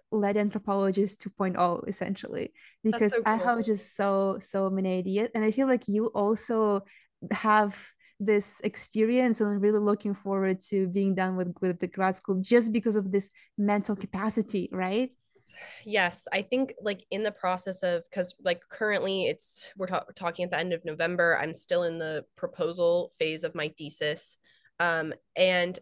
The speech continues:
Speaker 2: I've really struggled with it because in my head, I know what I want it to be.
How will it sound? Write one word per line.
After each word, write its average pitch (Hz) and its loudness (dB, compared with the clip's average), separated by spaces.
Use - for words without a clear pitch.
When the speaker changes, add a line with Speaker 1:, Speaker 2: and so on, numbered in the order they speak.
Speaker 2:
I've 180 2
really 196 0
struggled 180 -2
with 262 2
it 302 2
because 196 0
in 208 -4
my 190 2
head, 170 0
I 165 -2
know 185 2
what 180 2
I 165 2
want 160 -2
it - -12
to - -18
be. 104 -12